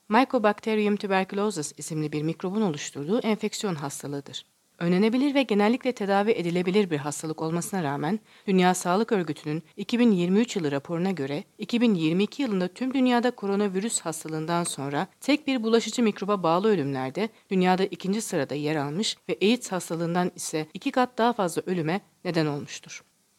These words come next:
Her yıl tüm dünyada on milyondan fazla insan verem hastalığına yakalanmaya devam etmektedir.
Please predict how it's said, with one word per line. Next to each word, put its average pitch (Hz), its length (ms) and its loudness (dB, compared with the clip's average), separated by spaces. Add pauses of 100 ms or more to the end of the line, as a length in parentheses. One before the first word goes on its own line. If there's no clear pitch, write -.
(200)
Her 165 140 2
yıl 165 200 4
tüm 214 260 0
dünyada 202 380 4
on 190 200 0
milyondan 196 440 4
fazla 175 300 -6
insan 170 420 -4 (240)
verem 220 220 4
hastalığına 165 440 -2
yakalanmaya 180 580 -2
devam 175 280 0
etmektedir. - 640 -12